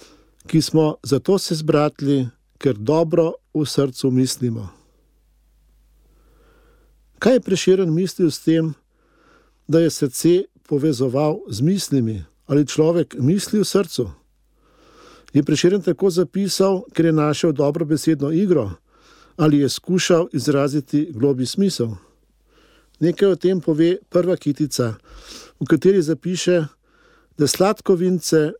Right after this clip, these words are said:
oživlja žile, srce razjasni in oko. S srcem so povezani mnogi deli človeka,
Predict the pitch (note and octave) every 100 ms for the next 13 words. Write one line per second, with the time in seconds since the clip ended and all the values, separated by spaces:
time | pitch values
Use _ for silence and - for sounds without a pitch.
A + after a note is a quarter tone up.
0 | _ D#3 A#2+ D#3+ E3+ D#3 G#2 F3 G3+ F#3
1 | F3 E3 - - D3+ - D#3 D3 B2 C#3
2 | C3 B2 - C3+ C#3 - A#2+ A#2 - F#3+
3 | A#2 F#2+ _ _ _ _ _ - - _
4 | - F#3+ F#3+ - F3+ - - E3 F#3+ D3+
5 | F3 D#3 E3 D3+ A3 D3 E3+ F#3 F3 D3+
6 | D3+ - D3+ C#3 C#3+ - A#2+